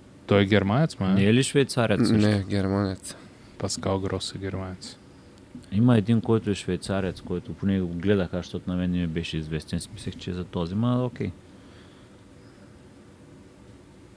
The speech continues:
Speaker 1: Че не знам. Чай да видим. Еле, ай. И това общо взето. Очакванията са ми Бразилия без проблем.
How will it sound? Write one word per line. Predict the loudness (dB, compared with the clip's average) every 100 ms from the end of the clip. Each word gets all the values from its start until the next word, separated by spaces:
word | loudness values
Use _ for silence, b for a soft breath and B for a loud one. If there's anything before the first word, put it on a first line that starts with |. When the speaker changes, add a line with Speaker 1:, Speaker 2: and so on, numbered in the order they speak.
| -18
Speaker 1:
Че | -12 -12
не | -12
знам. | -12 -12 -12 -14 -20 -20 -20 B B B B B B B B -20 -20 -20 -16
Чай | -12 -10
да | -8
видим. | -8 -8 -8 -2
Еле, | 2 4
ай. | 2 -2 -8 -20 -8 -6
И | -6 -8 -6
това | 4 8 8
общо | 6 -2 -2
взето. | 0 2 2 2 0 B B B B B -20 -20 -20 -20 -4 0
Очакванията | 4 4 4 0 0 -2 -6
са | -4
ми | -2 -2 -2 -6 -14 -20 -20 -20 -20 -20 -20 -16 -6
Бразилия | -2 0 0 0 0 0
без | 0 -2
проблем. | -4 -6 0 0